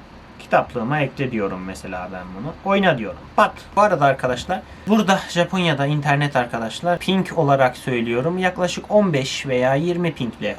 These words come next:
oyun oynayabiliyoruz. Bunu da böyle ek bilgi olarak söyleyeyim. Bu GeForce Now oynamak için güzel bir internetinize ihtiyacı olduğunu düşünüyorum. Hele ki online oyunlarda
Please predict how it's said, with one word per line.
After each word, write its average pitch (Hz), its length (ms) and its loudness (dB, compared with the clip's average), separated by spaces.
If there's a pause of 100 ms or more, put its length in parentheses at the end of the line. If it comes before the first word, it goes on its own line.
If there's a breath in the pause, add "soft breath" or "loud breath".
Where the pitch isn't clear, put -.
oyun 113 160 -6
oynayabiliyoruz. 104 840 -6 (140)
Bunu 131 180 -2
da 135 140 0 (160)
böyle 123 160 -8
ek 135 180 -4 (100)
bilgi 107 340 -6
olarak 104 360 -4
söyleyeyim. 120 600 -6
Bu 135 140 -2
GeForce 139 520 -2
Now 131 160 0
oynamak 127 340 -2
için 123 200 -6
güzel 120 340 -6
bir 120 80 -6
internetinize 120 840 -6
ihtiyacı 117 500 -6
olduğunu 110 400 -2 (460)
düşünüyorum. 120 500 -4 (120)
Hele 120 180 -2
ki 123 180 -4
online 123 480 0
oyunlarda 117 640 -2